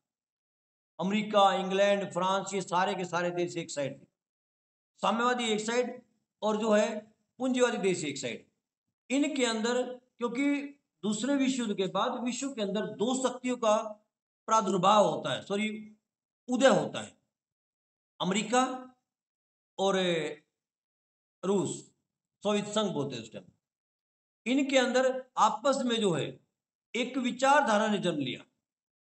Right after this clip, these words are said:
अब एक विचारधारा चल पड़ी और विचारधारा ये चल पड़ी कि साम्यवाद का किस प्रकार से प्रचार प्रसार किया जाए। दूसरी तरफ विचारधारा थी कि किस प्रकार से साम्यवाद को रोका जाए। अब एक बात और है,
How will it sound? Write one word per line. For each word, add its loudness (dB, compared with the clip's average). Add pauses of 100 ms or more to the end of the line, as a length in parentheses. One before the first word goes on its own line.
(140)
अब 0
एक 0
विचारधारा 2
चल -2
पड़ी -4
और -2
विचारधारा 2 (280)
ये -2
चल -4
पड़ी -4
कि -2
साम्यवाद -2
का 0
किस -8
प्रकार -6
से -6
प्रचार -2
प्रसार -10
किया -10
जाए। -18 (520)
दूसरी 0
तरफ 0
विचारधारा 2
थी -6
कि -10
किस 0
प्रकार -4
से -6
साम्यवाद -2
को -2
रोका -2
जाए। 0
अब -4
एक -6
बात -2
और -4
है, -10